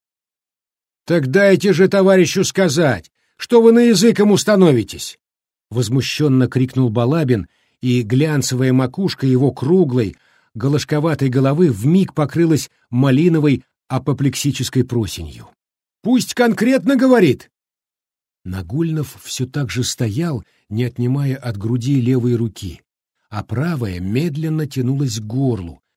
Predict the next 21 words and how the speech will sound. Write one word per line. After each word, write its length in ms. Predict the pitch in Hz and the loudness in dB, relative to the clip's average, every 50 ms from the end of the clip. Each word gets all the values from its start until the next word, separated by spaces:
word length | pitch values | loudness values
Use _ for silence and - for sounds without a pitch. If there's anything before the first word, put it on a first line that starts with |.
| _ _ _ | _ _ _
закостеневшему 1080 | - - - 120 - 143 123 - - - 117 110 131 151 139 - - 135 127 131 135 131 | -8 -6 -6 -4 -2 -2 -4 -4 -4 -4 -2 0 0 -2 -2 -4 -2 -2 0 0 0 -2
в 140 | 131 - | -6 -8
колючей 540 | - - 123 107 107 113 107 92 - - 110 | -8 -6 -6 -4 -4 -6 -6 -8 -8 -10 -10
суше. 600 | 101 - - - - 104 90 80 - - 80 78 _ _ _ _ _ _ _ _ _ _ _ _ _ _ _ _ _ _ | -8 -8 -10 -10 -10 -10 -10 -12 -12 -14 -14 -16 _ _ _ _ _ _ _ _ _ _ _ _ _ _ _ _ _ _
Он 260 | - 123 127 120 107 | -2 0 2 2 2
бледнел 640 | 92 113 110 113 98 90 107 120 139 156 165 160 139 - _ _ _ _ _ _ _ | 0 0 0 0 0 0 2 2 2 2 0 -2 -4 -8 _ _ _ _ _ _ _
и 100 | 151 135 | -4 -4
с 100 | - - | -2 -2
трудом 400 | - 135 117 107 104 120 120 117 | -2 -2 -2 0 0 0 0 -2
продолжал. 640 | - 123 110 113 117 113 90 90 92 80 76 - _ _ _ _ _ _ _ _ _ _ _ _ _ _ _ _ _ _ _ _ _ _ _ _ | -2 -4 -2 -2 -2 -2 -2 -4 -8 -8 -10 -14 _ _ _ _ _ _ _ _ _ _ _ _ _ _ _ _ _ _ _ _ _ _ _ _
«Дайте 480 | - 85 85 107 98 90 - - - 71 | -14 -10 -8 -6 -6 -6 -8 -10 -12 -12
мне 220 | 73 78 76 71 | -12 -14 -12 -12
сказать. 640 | 67 - - - 76 71 - 85 76 62 - - _ _ _ _ _ _ _ _ _ _ _ _ _ _ _ | -12 -12 -10 -12 -12 -12 -12 -12 -14 -14 -18 -20 _ _ _ _ _ _ _ _ _ _ _ _ _ _ _
Я 200 | - - 87 107 | -12 -8 -6 -6
же 160 | 95 82 101 98 | -4 -4 -4 -2
не 140 | 107 110 | -2 -2
враг. 480 | 98 98 107 101 92 82 73 - _ _ _ _ _ _ _ _ _ _ _ | -2 -2 -4 -4 -6 -6 -10 -14 _ _ _ _ _ _ _ _ _ _ _
Зачем 440 | - 87 110 113 - - 156 139 107 | -6 -4 -4 -2 -2 -2 -2 -2 -2
со 160 | - - 110 | -2 -2 -2
мной 240 | 113 127 123 101 92 | 0 0 0 -2 -4
так? 320 | - - 90 78 - _ | -8 -10 -12 -12 -14 _